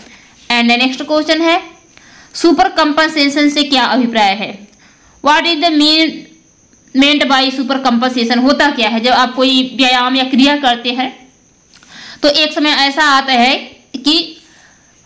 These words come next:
कुछ समय के लिए लगता है कि आप नहीं कर पाएंगे, एकदम आपके स-, अंदर एनर्जी या power सब खत्म हो गया है, जिसे second wind कहते हैं,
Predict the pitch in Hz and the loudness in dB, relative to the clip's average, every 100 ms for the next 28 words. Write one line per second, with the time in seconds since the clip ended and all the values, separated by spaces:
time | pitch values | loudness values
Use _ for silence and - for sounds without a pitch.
0 | - 294 320 302 302 285 294 277 285 277 | -4 -2 0 0 0 0 -2 -2 -2 -2
1 | 285 269 262 262 262 277 269 240 247 254 | 0 0 -2 0 0 0 -2 0 0 0
2 | 262 262 262 240 240 240 262 277 - 233 | 0 0 -2 0 -2 -2 -6 -4 -2 0
3 | 240 247 254 233 233 254 240 240 240 233 | 2 0 2 2 2 2 0 2 2 2
4 | 247 - 269 302 269 233 214 208 240 - | -4 -4 0 2 2 0 -2 -4 -6 -8
5 | - - - - 254 294 285 320 330 302 | -20 -20 -14 -6 -2 0 0 -2 -2 0
6 | 294 269 240 233 226 233 294 - | 0 0 0 -2 -2 -2 -4 -6